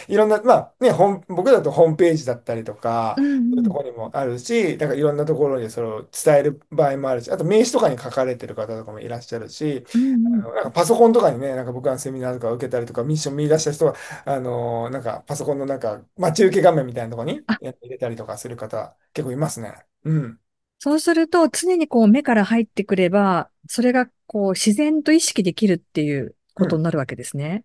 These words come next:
Speaker 1: うん。そうです。なんかちょっとね、忘れちゃったりとかするときに、
Speaker 2: しますよね。
Speaker 1: あ、使命ってこれだよねって、だからこれや-、やった方がいいなとか、でもこれ
Speaker 2: あー。
Speaker 1: もう断ろうとか、そういう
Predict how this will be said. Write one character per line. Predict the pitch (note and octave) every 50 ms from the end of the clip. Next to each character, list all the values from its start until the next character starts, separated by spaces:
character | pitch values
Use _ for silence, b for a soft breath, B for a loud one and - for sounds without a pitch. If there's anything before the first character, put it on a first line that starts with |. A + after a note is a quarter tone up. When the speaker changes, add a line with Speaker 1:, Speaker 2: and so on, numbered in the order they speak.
| _ _ -
Speaker 1:
う |
ん。 | F3+
そ |
う | D#3
で | C#3+
す。 | B2+
な | D3 E3
ん | D#3+
か | - - - F#3+ D#3+
ち | D#3+
ょ | -
っ |
と | G3+ F3
ね、 | E3 E3
忘 | E3 E3 D#3 A3
れ | G#3+ F#3+
ち | -
ゃ | -
っ | - -
た | G#3+
り | F#3+ D#3
と | D#3
か | B2+ B2+ B2
す | - D3
る | C#3+ D3 D3
と | G3+ F3
き | - A#3+ B3+
に、 | A#3+
Speaker 2:
し | C#4+ C#4+ A#3 -
ま | G#3 A#3 E4+ G4+
す | - - C4+ G3
よ | F#3
ね。 | A3 G#3+ F#3+
Speaker 1:
あ、 | F#3+ C#4+ C#4+ - - - - G#3
使 | G#3 A#3
命 | B3 A#3+ A#3
っ | A#3+
て | - F#3 - -
こ | - D#3+
れ | F3+ G3
だ | A#3+
よ | C4 A#3+ G#3
ね | F3 D#3+ D#3
っ | D3+
て、 | - C#3
だ | D3+ A#3+ B3+
か | - D4 C#4
ら | D4+ D#4 D#4 B3+ D#3+ D#3 B B B B
こ | - -
れ | E3 E3 D3+ D3 D3 - -
や-、 | E3+ D#3+ D#3+ D#3 -
や | F3 D#3
っ | D#3
た | - F3+
方 | E3+
が | D3 C#3 C#3
い | C#3+
い |
な | D3 D3+ D3+ D#3
と | D3+ C#3+ A#2
か、 | - C3+ C3 B2+ A#2 G#2+ -
で | A#3
も | A#3+
こ | G#3 G#3+
れ | A3 A3+
Speaker 2:
あ | A#3
ー。 | A#3 A#3 A#3 A3+ G#3+ - _ _ -
Speaker 1:
も | B2+ A#2
う |
断 | - D3+ D#3 D#3 D3 D3+
ろ | D3 C#3+ C#3+
う | -
と | B2 A#2+
か、 | - A#2+ A#2 A2+ b b b b b
そ | - G3 F#3+
う | F#3
い | F3+ F3+ F3
う | F3 - -